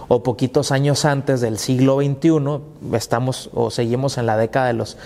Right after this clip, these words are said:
años noventa, eh, los países del tercer mundo, los países emergentes, están tratando de definir cuál va a ser su papel en el mundo, cuál va a ser su rol, si van a ser exportadores de materias primas, si van a ser propositivos, es decir, cuál va a ser su papel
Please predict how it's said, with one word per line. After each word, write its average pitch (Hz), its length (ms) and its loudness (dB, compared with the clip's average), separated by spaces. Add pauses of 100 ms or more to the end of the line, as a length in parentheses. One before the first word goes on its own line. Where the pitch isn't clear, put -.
(280)
años 139 260 4
noventa, 160 640 2
eh, 123 560 2
los 151 320 4
países 160 500 0
del 135 580 2
tercer 135 360 2
mundo, 156 320 2
los 156 140 -2
países 139 320 -4
emergentes, 135 640 0 (280)
están 143 320 2
tratando 156 460 2
de 147 60 4
definir 139 360 0
cuál 151 240 2
va 147 60 0
a - 20 0
ser 147 220 -2
su - 160 -4
papel 127 400 0
en 127 100 0
el 107 140 -2
mundo, 113 320 0 (340)
cuál 143 220 4
va 143 60 4
a - 20 -2
ser 139 180 2
su 139 160 2
rol, 123 240 2
si 123 140 -2
van 123 160 0
a 127 60 -2
ser 131 160 0
exportadores 113 680 0
de 113 60 0
materias 113 440 -2
primas, 147 460 0 (220)
si - 180 2
van 127 160 2
a 123 40 0
ser 117 200 -2
propositivos, 143 1000 2
es 135 160 4
decir, 143 380 0
cuál 139 260 2
va 147 60 0
a - 20 -4
ser 139 220 0
su 135 240 -2
papel 135 540 0